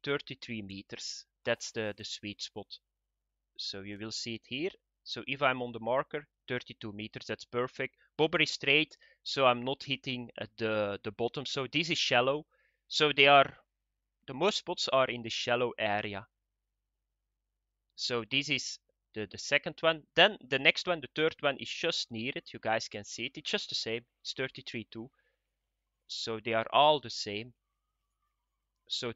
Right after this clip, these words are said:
thirty to thirty-three, that's good. So that's all those three. Then you come here to this one. This one is around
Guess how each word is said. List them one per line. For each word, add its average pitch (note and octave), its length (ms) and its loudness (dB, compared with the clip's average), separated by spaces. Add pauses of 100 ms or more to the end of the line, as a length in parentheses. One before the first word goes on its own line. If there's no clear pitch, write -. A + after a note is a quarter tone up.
thirty C3+ 440 -2
to A2 160 -14
thirty-three, C3 760 -8
that's - 180 -8
good. E3 300 -8
So - 200 -8
that's A#2+ 320 -2
all B2+ 300 2
those A2+ 260 -6
three. F3+ 180 -2 (200)
Then G#3+ 160 10
you A3+ 60 2
come F3 240 2
here F3+ 260 0 (160)
to A#2+ 140 -12
this C#3+ 200 -2
one. G3 200 6 (1400)
This D#3 220 0
one D#3+ 180 8
is C3+ 140 -4
around B2 360 4